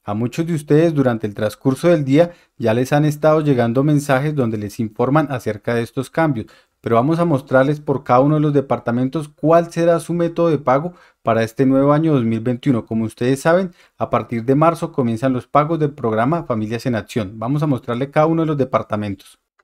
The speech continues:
Los departamentos que vamos a mostrar son los que van a recibir su pago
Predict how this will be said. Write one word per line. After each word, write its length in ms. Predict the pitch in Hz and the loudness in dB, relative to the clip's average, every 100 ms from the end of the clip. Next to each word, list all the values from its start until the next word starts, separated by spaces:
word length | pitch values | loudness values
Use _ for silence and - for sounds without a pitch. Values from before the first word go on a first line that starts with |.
| _ | _
Los 80 | - | -4
departamentos 680 | 226 202 175 135 123 127 180 | 0 2 2 2 2 -2 -2
que 100 | 160 | 2
vamos 280 | 123 127 147 | 2 2 0
a 60 | |
mostrar 480 | 151 123 - 147 165 | 0 0 0 0 0
son 300 | 156 - 135 | -2 0 2
los 160 | 156 156 | 2 0
que 180 | - 139 | 2 2
van 360 | 110 123 147 | 4 2 2
a 80 | 165 | 2
recibir 580 | 170 160 - 117 110 113 | 0 -2 -2 -2 -2 -4
su 280 | - 147 143 | -6 -6 -4
pago 480 | - 170 180 190 | 2 4 4 0